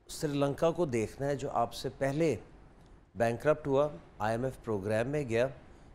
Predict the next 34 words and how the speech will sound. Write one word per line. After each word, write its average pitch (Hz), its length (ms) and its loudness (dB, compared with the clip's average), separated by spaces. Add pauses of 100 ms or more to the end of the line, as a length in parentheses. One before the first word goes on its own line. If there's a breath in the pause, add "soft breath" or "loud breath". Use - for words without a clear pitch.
(140)
वहाँ 123 260 -2
इंटरेस्ट 131 560 -2
रेट 131 260 -2 (120)
तीस 127 260 -6
इकतीस 123 520 -6
फीसद 113 380 -6
तक 151 100 0
गया। 123 280 0 (680 loud breath)
वहाँ 170 280 4
आज 143 280 4
के 175 120 -2
दिन 151 180 0
में 156 240 -2
इंटरेस्ट 127 480 -4
रेट 131 240 0 (480)
तकरीबन 127 600 -2
बारह 110 260 6
तेरह 117 300 0
फीसद - 460 -6
पे 131 60 0
आ 92 260 -2
गए 90 160 -10
हैं। 90 140 -10 (520 loud breath)
उन्होंने 190 320 6
अपने 151 360 0
मुल्क 143 240 0
को 160 120 -4
संभालने 120 600 -2
के 131 120 -10
लिए 127 320 -2
उन्होंने 117 460 -6
बिजली 104 500 -4
का 127 140 -2
नर्ख 107 440 -2